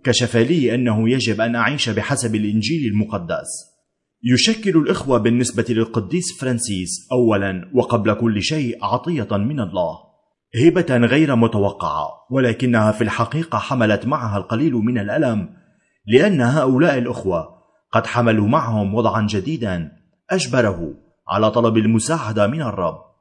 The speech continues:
لأنه لم يكن بإمكان أحد أن يخبره ماذا يجب عليه أن يفعل. فالإخوة ليس مكسباً لنا، وليسوا أبداً كما نريدهم أن يكونوا.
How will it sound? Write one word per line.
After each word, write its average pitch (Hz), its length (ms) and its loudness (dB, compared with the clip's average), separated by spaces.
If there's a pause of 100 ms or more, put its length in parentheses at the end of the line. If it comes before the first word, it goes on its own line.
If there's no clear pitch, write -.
(280)
لأنه 170 480 6
لم 165 180 4
يكن 165 340 2
بإمكان 131 580 0
أحد 123 340 -2
أن 104 400 -2
يخبره 131 500 -2
ماذا 120 280 0
يجب 123 320 0
عليه 110 400 -2
أن 107 120 0
يفعل. 64 360 -8 (1300)
فالإخوة 143 560 4
ليس 143 260 4
مكسباً 135 460 2
لنا، 107 500 0 (300)
وليسوا 117 640 4
أبداً 107 560 2
كما 123 200 0
نريدهم 120 600 2
أن 151 160 0
يكونوا. 101 520 -2